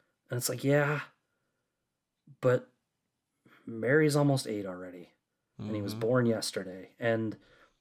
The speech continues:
Speaker 1: time just kind of creeps up on you, and you don't see how the relationships sour as you get there. And so while I've been attacking Jaehaerys and Alysanne, like, they got a realm to rule, and this time slips away, and they got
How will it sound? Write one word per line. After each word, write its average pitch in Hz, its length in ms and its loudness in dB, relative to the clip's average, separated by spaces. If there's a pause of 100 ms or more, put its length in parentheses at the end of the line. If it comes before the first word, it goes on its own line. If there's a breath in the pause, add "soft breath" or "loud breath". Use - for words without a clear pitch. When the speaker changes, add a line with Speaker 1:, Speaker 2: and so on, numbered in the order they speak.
(100)
Speaker 1:
time 165 320 4
just 139 160 2
kind 143 160 2
of - 100 -2
creeps 156 400 0
up 160 160 4
on 170 160 4
you, 180 180 0 (580 soft breath)
and 123 340 2
you 120 60 2
don't 147 200 4
see 147 560 0
how 143 140 4
the 135 80 6
relationships 143 580 2
sour 151 560 2 (200)
as 120 140 -2
you 120 60 0
get 135 220 0
there. 160 220 6
And 120 100 2
so 127 320 6 (260 soft breath)
while 127 180 6
I've 120 120 8
been 120 100 4
attacking 131 440 -2
Jaehaerys 147 380 4
and 147 80 -2
Alysanne, 147 480 2
like, 110 280 -2 (480 soft breath)
they 123 80 0
got 110 120 2
a 95 40 -2
realm 131 260 6
to 147 80 6
rule, 143 480 6 (260 soft breath)
and 117 100 -2
this - 140 -4
time 131 340 2
slips - 240 -6
away, 135 340 4
and 110 100 0
they 101 40 -8
got 95 180 -12